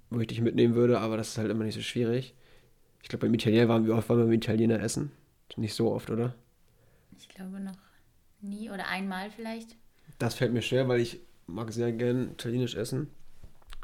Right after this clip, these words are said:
Speaker 1: Ähm, und ansonsten fällt mir eigentlich nichts schwer. Wie gesagt, so die anderen Sachen ist, ähm, was man zu Hause hat und was man isst und ja, wie man das alles geregelt kriegt oder hinbekommt, glutenfrei, das fällt mir eigentlich nicht schwer. Also eigentlich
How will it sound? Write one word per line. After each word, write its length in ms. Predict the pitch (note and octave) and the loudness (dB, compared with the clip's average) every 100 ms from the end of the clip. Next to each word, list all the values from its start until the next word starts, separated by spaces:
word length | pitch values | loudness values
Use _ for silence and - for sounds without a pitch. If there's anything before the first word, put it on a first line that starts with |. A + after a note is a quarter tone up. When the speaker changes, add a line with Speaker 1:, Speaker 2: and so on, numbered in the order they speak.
| - | -6
Speaker 1:
Ähm, 380 | G#2+ G#2 G2+ G2+ - - - - - _ - | -2 0 0 -4 -8 -20 -20 -20 -20 _ -6
und 100 | G2 | 0
ansonsten 800 | G#2 G#2+ A2 - C3+ C3 A#2+ | 2 4 2 2 2 2 -2
fällt 180 | - A2 | -4 -2
mir 160 | A2 F#2 | 0 0
eigentlich 240 | A2 A2 | -2 0
nichts 320 | A#2+ A#2+ - | 0 0 -4
schwer. 300 | - A2 G#2+ | -2 -2 -2
Wie 60 | G2+ | -2
gesagt, 280 | G2+ G#2+ G#2+ | -2 -2 -2
so 80 | G#2+ | -4
die 140 | G2+ | -4
anderen 240 | A2+ G#2+ | -2 0
Sachen 260 | G#2 A2+ A2+ | 0 -2 -2
ist, 240 | G#2+ - - - - - - | -4 -8 -16 -20 -20 -20 -10
ähm, 220 | - G#2 G#2+ | -6 -4 -4
was 160 | - | -2
man 240 | A2+ A2+ - - | -2 -2 -4 -14
zu 200 | - A#2+ | -8 0
Hause 320 | C3 A2+ A2 | 4 4 4
hat 200 | A2 G#2+ | 4 0
und 80 | - | -2
was 140 | G#2+ A#2 | -6 -6
man 120 | G#2+ | 0
isst 320 | A2+ A2+ - | 0 0 -4
und 240 | - G#2+ - - - - _ - | -6 -6 -10 -20 -20 -20 _ -6
ja, 280 | G#2 A2 A#2 B2+ | -2 -2 -4 -6
wie 100 | A#2 | -2
man 120 | A2+ A2+ | 0 0
das 160 | A2+ | -4
alles 420 | - A2 - - - _ - | -6 -6 -6 -10 -14 _ -16
geregelt 600 | - A#2+ A#2 A#2+ C3 - | -6 0 2 0 -2 -6
kriegt 260 | C3 B2 | -6 -6
oder 160 | - A2 | -4 -2
hinbekommt, 640 | A#2 A2+ B2 B2+ A#2+ A#2+ - - - | 0 -2 0 4 4 2 -8 -20 -12
glutenfrei, 580 | - A#2 B2 A#2+ - A#2 | -6 0 2 2 4 4
das 380 | A2+ - - - _ _ _ _ _ | 4 0 -6 -8 _ _ _ _ _
fällt 240 | - F#2+ | -8 -6
mir 80 | G#2 | -2
eigentlich 240 | A2+ G2+ | -2 -4
nicht 160 | - - | -4 -6
schwer. 200 | - A2 | -4 -2
Also 200 | G2 F#2+ | -2 -2
eigentlich 480 | G2+ A#2+ A#2 - | -2 -2 -2 -6